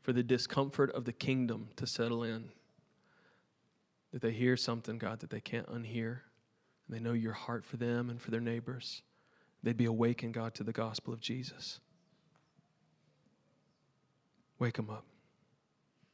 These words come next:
Wake 'em up. I thank you, Lord, for disillusionment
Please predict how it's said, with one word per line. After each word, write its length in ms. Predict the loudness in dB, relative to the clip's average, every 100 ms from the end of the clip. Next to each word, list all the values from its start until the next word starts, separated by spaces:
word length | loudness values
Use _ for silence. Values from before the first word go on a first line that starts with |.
| _ _ _ -20 -20 _ _ _ _ -12
Wake 200 | -10 -10
'em 100 | -16
up. 140 | -18 -20 _ _ _ _ _ _ _ _ _ _ _ _ _ _ _ _ _ _ -16
I 60 | -8
thank 340 | 0 0 2
you, 80 | 0
Lord, 200 | 0 -2
for 100 | -4
disillusionment 840 | -4 -2 0 2 2 0 -2 -4